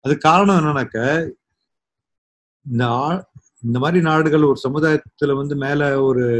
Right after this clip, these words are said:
டாப்ல இருக்கிறவங்க வந்து ஆள்ற வர்க்கங்கள் வந்து சாதாரண மக்களை வந்து மனிதனாவே பார்க்கறதுக்கு தயாரா இல்ல. அவங்க வந்து மனிதர்களை வந்து, மக்களை வந்து பயன்படுத்திக்கிறாங்க.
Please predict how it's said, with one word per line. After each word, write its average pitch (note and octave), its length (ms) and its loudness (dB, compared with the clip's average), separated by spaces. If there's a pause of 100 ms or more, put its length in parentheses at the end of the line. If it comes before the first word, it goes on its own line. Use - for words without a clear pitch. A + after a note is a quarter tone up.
(240)
டாப்ல C3+ 300 -6
இருக்கிறவங்க A#2 540 -4
வந்து A#2 260 0 (1300)
ஆள்ற C#3 440 0
வர்க்கங்கள் C#3 540 2
வந்து G#2+ 340 -4 (960)
சாதாரண F3 540 0
மக்களை D#3 440 2
வந்து D#3 420 2
மனிதனாவே E3 580 2
பார்க்கறதுக்கு C#3 540 -2
தயாரா A2 340 -2
இல்ல. F2+ 140 -8 (920)
அவங்க A#2 400 -6
வந்து D3+ 460 0
மனிதர்களை C#3 640 0
வந்து, C3+ 260 0 (360)
மக்களை C#3+ 280 -2
வந்து D3 200 -4
பயன்படுத்திக்கிறாங்க. C3 760 -2